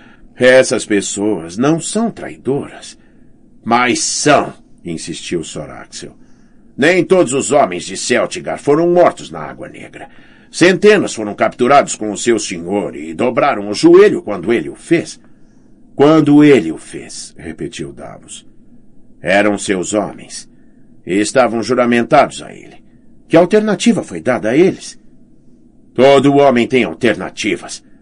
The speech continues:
Podiam ter se recusado. Alguns se recusaram e morreram por isso. Mas morreram honestos e leais. Alguns homens são mais fortes do que outros." Era uma resposta fraca e Davos sabia disso.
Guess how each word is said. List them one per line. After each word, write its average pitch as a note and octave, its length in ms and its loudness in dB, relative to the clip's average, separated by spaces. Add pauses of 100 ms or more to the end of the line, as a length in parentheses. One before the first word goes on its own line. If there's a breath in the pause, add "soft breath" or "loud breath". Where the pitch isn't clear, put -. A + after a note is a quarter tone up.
Podiam D3+ 360 4
ter F#3 180 4
se D3 140 0
recusado. D3 640 2 (360 soft breath)
Alguns D3 500 4
se - 80 -4
recusaram B2 680 0
e A2+ 60 -2
morreram G#3 460 2
por F#2 200 -8
isso. - 340 -12 (400 soft breath)
Mas C3+ 260 2
morreram D3+ 460 2
honestos C#3 560 0
e F#2 60 -8
leais. C2 580 -14 (280)
Alguns A#2 640 2
homens A#2+ 400 2
são G#2+ 180 -6
mais A2 260 -4
fortes A#2+ 440 0
do G2+ 120 -4
que F#2+ 200 -8
outros." F2+ 560 -10 (460 soft breath)
Era - 200 -16
uma D2 120 -16
resposta D#2+ 540 -8
fraca E2 600 -6 (340 soft breath)
e C#2+ 80 -16
Davos D2 480 -12
sabia D#2 400 -8
disso. - 460 -20